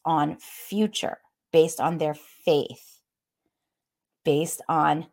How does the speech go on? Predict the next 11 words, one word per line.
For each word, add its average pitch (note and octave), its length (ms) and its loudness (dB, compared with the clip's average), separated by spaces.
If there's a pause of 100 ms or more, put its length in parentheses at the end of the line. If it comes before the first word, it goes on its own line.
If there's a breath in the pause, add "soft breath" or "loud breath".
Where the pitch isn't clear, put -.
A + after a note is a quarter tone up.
(160)
the F3 80 0
person F#3 580 -2
they G#3 120 0
will G#3 160 2
be D#3 320 -4
and D#3 180 -4
the - 40 -6
business D3 500 -4
they C3 160 -4
will C3 160 -2
have F3 640 4